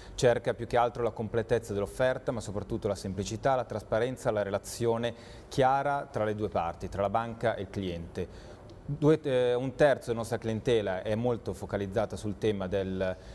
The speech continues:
dei tassi, soprattutto perché, come diceva il dottor Fernezza, in questo momento che non si hanno molte disponibilità a disposizione, si sta cercando di metterli, di depositarli temporaneamente da parte per poter poi poter riutilizzare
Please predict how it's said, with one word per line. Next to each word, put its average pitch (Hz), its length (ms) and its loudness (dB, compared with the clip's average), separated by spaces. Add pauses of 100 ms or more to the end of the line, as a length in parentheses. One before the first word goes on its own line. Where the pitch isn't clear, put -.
(140)
dei 117 200 0
tassi, 147 380 0
soprattutto 117 480 -2
perché, 104 220 0
come 107 200 -4
diceva 107 300 0
il 101 60 0
dottor 101 240 -4
Fernezza, 123 580 0 (300)
in 135 100 0
questo 147 280 2
momento 127 380 -2
che 110 140 0
non 107 120 -2
si 131 120 0
hanno 117 120 2
molte 123 280 0
disponibilità 110 880 0
a 107 80 -4
disposizione, 123 840 -2 (720)
si - 140 -8
sta 131 120 4
cercando 143 420 0
di 127 200 0 (340)
metterli, 135 460 2
di 107 80 0
depositarli 117 680 2
temporaneamente 127 800 0
da 113 120 2
parte 123 500 0
per 104 160 0
poter 117 500 2
poi 117 220 4
poter 113 380 -2
riutilizzare 120 920 0